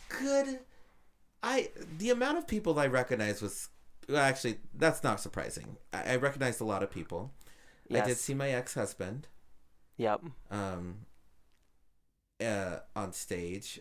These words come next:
Speaker 1: I did, like, see Carly.
Speaker 2: Yeah.
Speaker 1: And then, of course, we saw Caleb.
Speaker 2: Yep.
Speaker 1: Um, actually, not at the Pride Festival. I
Speaker 2: Yeah,
Speaker 1: didn't,
Speaker 2: I
Speaker 1: I
Speaker 2: think there was a clip of him there,
Speaker 1: Okay.
Speaker 2: too. He was, he was the featured, uh,
Speaker 1: He was the featured
Speaker 2: the
Speaker 1: gay
Speaker 2: featured
Speaker 1: in all of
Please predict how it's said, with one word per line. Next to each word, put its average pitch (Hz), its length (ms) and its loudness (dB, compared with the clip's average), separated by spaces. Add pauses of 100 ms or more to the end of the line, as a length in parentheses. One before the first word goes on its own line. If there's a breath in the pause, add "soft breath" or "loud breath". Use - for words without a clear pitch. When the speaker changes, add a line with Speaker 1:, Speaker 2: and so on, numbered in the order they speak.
(100)
Speaker 1:
I 107 120 -2
did, 107 380 -2
like, 92 200 -6 (520)
see - 200 -8
Carly. 87 680 -6 (300)
Speaker 2:
Yeah. 101 300 0 (600)
Speaker 1:
And 107 180 -4
then, 95 180 -6
of 95 120 -10
course, - 260 -2
we 101 80 -4
saw 98 180 -4
Caleb. 87 580 -6
Speaker 2:
Yep. 104 300 0 (840)
Speaker 1:
Um, 92 480 -4
actually, 151 220 -2
not 147 140 0
at 143 80 -6
the 139 60 -4
Pride 87 240 -6
Festival. 58 580 -8 (140)
I - 60 0
Speaker 2:
Yeah, 156 140 8
Speaker 1:
didn't, 156 160 -10 (100)
Speaker 2:
I - 80 0
Speaker 1:
I - 40 0
Speaker 2:
think 143 140 0
there 139 100 6
was 123 120 2
a 110 80 2
clip - 300 4
of 95 120 0
him 104 180 -4
there, 104 260 0 (200)
Speaker 1:
Okay. 95 160 -10
Speaker 2:
too. 101 320 0 (300)
He 143 100 8
was, 147 300 6
he 170 140 6
was 165 200 6 (200)
the 147 120 6
featured, 120 800 6 (200)
uh, 107 420 8 (560 loud breath)
Speaker 1:
He 196 80 0
was 160 240 6
the 123 80 2
featured 127 460 -2
Speaker 2:
the - 120 4
Speaker 1:
gay 104 240 10
Speaker 2:
featured 165 540 12
Speaker 1:
in - 60 12
all 508 140 6
of - 60 8